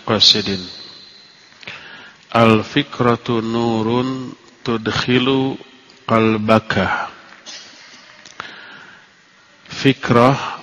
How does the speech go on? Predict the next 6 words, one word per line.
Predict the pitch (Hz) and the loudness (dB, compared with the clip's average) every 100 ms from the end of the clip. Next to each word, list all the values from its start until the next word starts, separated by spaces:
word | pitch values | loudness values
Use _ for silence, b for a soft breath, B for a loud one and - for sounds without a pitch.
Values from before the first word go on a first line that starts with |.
| - - | -8 0
atau | 113 127 110 | 2 2 -2
tafakur | - 107 - 120 - - 117 | 0 0 0 -2 -2 -2 0
itu | 110 120 - 139 135 - | 2 0 -2 -2 -2 -2
cahaya | - 101 - 101 104 104 110 123 120 - - | 0 0 2 2 2 4 2 2 -2 -8 -2
yang | 117 104 104 | 2 2 0
masuk | 110 104 - 127 | -4 0 0 0